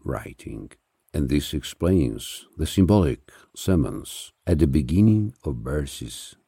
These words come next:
one and three. Man's unique ability to transmit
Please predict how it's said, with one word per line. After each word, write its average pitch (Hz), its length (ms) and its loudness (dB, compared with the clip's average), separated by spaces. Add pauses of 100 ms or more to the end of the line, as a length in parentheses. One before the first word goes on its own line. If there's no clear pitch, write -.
(140)
one 95 480 0 (180)
and 85 180 -2
three. - 500 -12 (300)
Man's 87 640 2
unique 82 540 6
ability 80 840 -2
to 85 120 -2
transmit 92 760 0